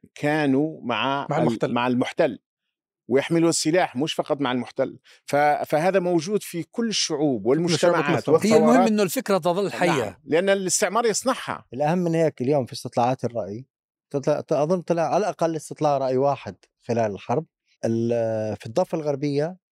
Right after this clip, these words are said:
Speaker 4: نسبة،
Speaker 2: تأييد حماس أكثر من،
Speaker 4: نسبة،
Speaker 2: من، من اللي في غزة.
Speaker 4: نسبة رفض حركة فتح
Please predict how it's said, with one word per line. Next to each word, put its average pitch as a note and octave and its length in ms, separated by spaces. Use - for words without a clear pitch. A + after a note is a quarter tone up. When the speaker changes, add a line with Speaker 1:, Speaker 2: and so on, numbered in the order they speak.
Speaker 4:
نسبة، D#3 180
Speaker 2:
تأييد E3 220
حماس F#3 340
أكثر F3 200
من، - 60
Speaker 4:
نسبة، - 280
Speaker 2:
من، - 40
من F3+ 40
اللي C3 260
في A#2+ 60
غزة. B2+ 280
Speaker 4:
نسبة B2 280
رفض C#3 280
حركة B2 380
فتح - 380